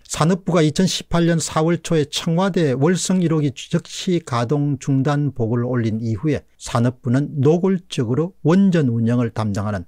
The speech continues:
한국수력원자력 한수원을 압박한 것으로 알려졌습니다. 당시 한수원은 원안위에 월성 일 호기 영구정지 허가가 나올 때까지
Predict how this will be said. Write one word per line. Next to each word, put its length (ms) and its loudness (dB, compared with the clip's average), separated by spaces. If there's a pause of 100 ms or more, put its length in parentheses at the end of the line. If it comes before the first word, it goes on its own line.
(180)
한국수력원자력 1400 0 (140)
한수원을 680 0 (160)
압박한 520 0
것으로 400 -4
알려졌습니다. 720 -8 (120)
당시 320 2
한수원은 680 0 (160)
원안위에 720 2 (160)
월성 420 2
일 140 2
호기 340 0
영구정지 580 2
허가가 400 0
나올 280 0
때까지 460 -4